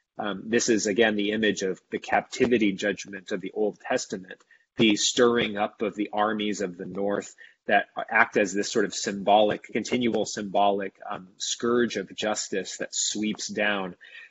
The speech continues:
um, sweeps down into the, the, the, the, the, the promised land and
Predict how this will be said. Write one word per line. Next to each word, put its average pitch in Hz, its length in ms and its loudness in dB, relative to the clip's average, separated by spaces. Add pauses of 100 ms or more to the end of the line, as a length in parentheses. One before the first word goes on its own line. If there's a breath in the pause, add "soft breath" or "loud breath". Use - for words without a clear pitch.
um, 101 320 -2
sweeps - 320 0
down 110 260 4
into 101 400 0
the, 87 180 -6 (140)
the, 98 140 -8
the, 98 200 -8
the, 101 380 -8
the, 98 120 -8
the 104 60 -8
promised 135 520 0
land 98 400 -6
and 101 180 -12